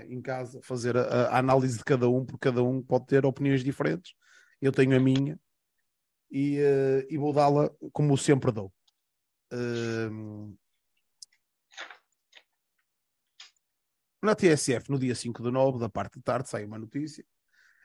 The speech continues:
em que, opá, tudo que seja Boa Vista, nós vamos estar lá, principalmente o nosso presidente, nós vamos ouvir. Até para ver o que é que sai dali, em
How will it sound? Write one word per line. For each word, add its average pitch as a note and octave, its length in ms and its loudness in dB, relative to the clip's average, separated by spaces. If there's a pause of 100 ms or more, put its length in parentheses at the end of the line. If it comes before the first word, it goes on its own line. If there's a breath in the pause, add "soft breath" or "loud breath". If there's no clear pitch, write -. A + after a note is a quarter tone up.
(140)
em C#3+ 240 0
que, B2 960 2
opá, - 300 -12 (100)
tudo A#2+ 180 -6
que - 60 -12
seja A#2 200 -2
Boa A2+ 180 -4
Vista, G#2 220 -8
nós A2 120 -6
vamos A2 220 -4
estar A2 140 -2
lá, A#2 180 0
principalmente A#2+ 540 -4
o - 20 -6
nosso A#2+ 220 -6
presidente, A#2 500 -2
nós A2 180 -8
vamos A2+ 280 -4
ouvir. - 240 -20 (1600)
Até A2+ 160 -4
para A2+ 140 -4
ver A2+ 80 -4
o A#2 40 -4
que - 80 -4
é A#2 40 -2
que - 60 -10
sai A#2+ 160 2
dali, A#2+ 260 0
em G2+ 100 -16